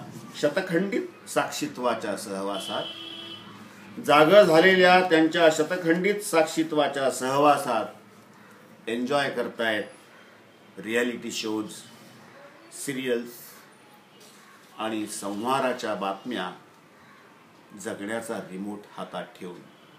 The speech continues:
बाहेर, बाहेर अपघातात केवळ हात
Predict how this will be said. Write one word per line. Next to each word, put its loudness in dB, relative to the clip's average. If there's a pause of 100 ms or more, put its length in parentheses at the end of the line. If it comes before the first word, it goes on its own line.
(1700)
बाहेर, -6 (1900)
बाहेर -2 (160)
अपघातात 0 (160)
केवळ 0 (680)
हात 2